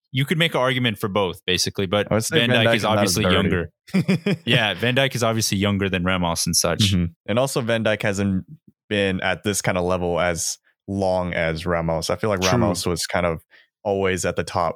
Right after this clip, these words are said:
Speaker 2: even when he was at near the start of his career.
Speaker 1: Yeah,
Speaker 2: But
Speaker 1: exactly. True.
Speaker 2: for me, my defender of the season actually is not Van Dijk. Mine
Speaker 1: Ooh.
Speaker 2: is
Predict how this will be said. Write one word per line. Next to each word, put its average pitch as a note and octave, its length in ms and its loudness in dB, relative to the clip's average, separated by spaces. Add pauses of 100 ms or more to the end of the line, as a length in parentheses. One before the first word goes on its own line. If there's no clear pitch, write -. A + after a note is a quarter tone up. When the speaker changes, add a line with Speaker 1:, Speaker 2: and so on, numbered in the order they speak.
Speaker 2:
even F#2 240 0
when F2+ 100 0
he F#2 100 0
was F2 120 0
at E2 140 0 (380)
near G2 240 0
the E2+ 120 -4
start F2 360 0
of F2 60 -2
his F2 120 -2
career. E2+ 420 -2 (420)
Speaker 1:
Yeah, A2 240 2
Speaker 2:
But B2 80 2
Speaker 1:
exactly. F#2+ 540 -2
True. F#2 380 0 (360)
Speaker 2:
for G#2+ 100 -2
me, C3 340 0
my A2+ 280 0
defender B2+ 480 -2
of A#2+ 60 0
the G2+ 80 -2
season G2 420 0
actually A#2+ 360 -2
is G2 60 -4
not G#2+ 180 2
Van F#2 200 0
Dijk. F2 300 0 (560)
Mine A#2+ 340 2
Speaker 1:
Ooh. A2 40 -2
Speaker 2:
is G#2 280 -2